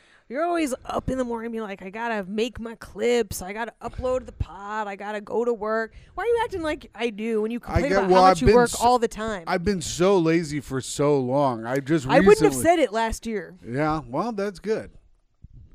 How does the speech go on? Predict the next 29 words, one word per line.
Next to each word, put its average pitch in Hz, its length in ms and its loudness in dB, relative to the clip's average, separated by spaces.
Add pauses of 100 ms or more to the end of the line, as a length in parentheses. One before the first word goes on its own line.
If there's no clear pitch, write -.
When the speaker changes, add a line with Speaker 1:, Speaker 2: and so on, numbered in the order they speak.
Speaker 1:
But 233 220 -4
yeah, 320 380 0
then 247 300 -2
you 247 200 4
also, 277 540 2
but 285 180 0
I, 320 280 -6
you 320 200 2
had 320 180 -2
it 233 120 -4
in 202 120 -4
you. 196 160 -6
It's 202 140 -8
this 202 220 -10
Midwest, 196 520 -4
and 185 220 -16 (600)
you 294 120 4
worked 381 240 0
hard 269 340 -2
for 226 160 -4
a 214 80 0
long 214 220 -6
time. 190 240 -8
I 170 80 -10
just 185 140 -12
wasn't 180 240 -8
around 165 280 -10
for 156 200 -14
it. - 100 -16